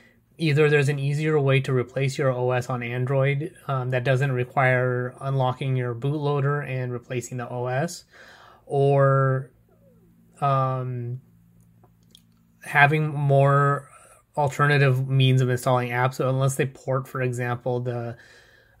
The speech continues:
um, same store or the app store that they have on Ubuntu or Kubuntu or Linux Mint or anything like that, then basically if you don't have things like that where you can directly install those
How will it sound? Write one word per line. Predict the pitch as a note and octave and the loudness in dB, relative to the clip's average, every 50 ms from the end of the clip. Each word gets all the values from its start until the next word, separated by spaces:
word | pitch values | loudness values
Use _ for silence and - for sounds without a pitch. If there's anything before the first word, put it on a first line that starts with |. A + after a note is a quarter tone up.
| _ _ _ _ _ - | _ _ _ _ _ -2
um, | D#3 C#3+ C3+ C3 B2+ | 0 0 2 2 0
same | - - D3 C#3 C#3 C#3+ C#3+ | 0 0 0 2 2 2 0
store | C3+ - - C#3 C3 C3 C3+ C3+ C#3 C3+ - | -2 -2 0 2 2 4 4 4 2 0 -2
or | C#3+ C#3+ | 0 2
the | C3+ C3 | 2 2
app | A#2+ A#2 B2 C3+ - | 2 2 0 -2 -2
store | - - C#3+ | -2 -2 0
that | C3+ C#3 C3 | 0 0 0
they | C#3+ C#3+ B2 | 0 0 0
have | A#2 C3 B2+ B2+ C3 | 0 0 0 0 -2
on | B2+ B2 B2 B2+ | -4 -4 -4 -4
Ubuntu | C3 C3 B2 A#2+ B2+ C3+ C#3 C#3 C3 - D3 C#3 C#3 C3+ | -2 -4 -2 0 2 2 2 2 0 0 -2 -2 0 0
or | B2+ A#2 - | 0 -2 -4
Kubuntu | - - - A#2 A2+ C#3 C#3 C#3 C3+ C3 - D3 C#3 | -6 -10 -10 -4 -2 0 2 2 2 0 0 0 0
or | C#3 C3 A#2 | 2 2 2
Linux | A2+ A2+ A#2+ B2 B2+ B2+ B2 A#2+ - - | 0 2 2 2 4 2 2 0 -2 -2
Mint | B2+ B2 B2+ C3+ C#3 C#3+ D3 C#3 - | 0 2 2 4 4 2 0 -2 -2
or | C#3+ B2 | -4 -4
anything | A#2 A#2+ B2 A#2+ B2 - B2+ A#2+ | -2 -2 -4 -4 -2 -2 -2 -2
like | A#2+ A2+ A2 A2+ A2 A2+ | -2 -4 -6 -8 -8 -6
that, | B2 B2 A#2 A2+ B2 C#3 C#3 - - - - - - - - - _ | -6 -6 -4 -2 -4 -4 -4 -6 -14 -20 -20 -20 -20 -20 -20 -12 _
then | D3 C#3+ C3 C#3 C3+ C3 C3 C3+ C3+ C3+ C3 C3 C3 C3 C3+ C#3 - - _ _ _ _ _ _ _ _ - D#3+ D#3+ | -2 2 4 6 6 6 6 6 4 4 4 4 4 2 2 0 -4 -10 _ _ _ _ _ _ _ _ -18 -12 -2
basically | D#3+ D#3+ D3+ C#3 - F#3 F3+ F#3+ F3+ E3 | 0 2 2 2 2 2 2 4 4 4
if | D#3 C3+ - | 4 2 0
you | D#3 | 0
don't | D3 D3+ C#3+ | 0 0 2
have | D3 E3 D#3 C3+ | 2 0 0 0
things | - D3+ C#3 C#3 | -2 -2 0 2
like | D3 C3 B2+ | 2 0 2
that | - C3 B2+ C3 | 2 2 2 4
where | C3 B2+ | 4 4
you | B2+ B2 B2 | 4 2 2
can | - C3+ C3 B2+ B2+ B2+ B2+ B2+ C3 C3+ - _ - | 0 -2 -2 0 -2 -2 -4 -6 -8 -12 -16 _ -8
directly | D3+ C3 C#3 C3+ C3 C3 C3+ - D3+ C#3 | -4 0 2 2 2 2 0 -2 -4 -2
install | C3+ B2+ B2 - - C3 B2 B2 | -2 -2 -4 -4 -4 -2 -2 -2
those | B2 C3 B2 B2 B2 B2 B2+ | -2 -2 -2 -2 -2 -2 -4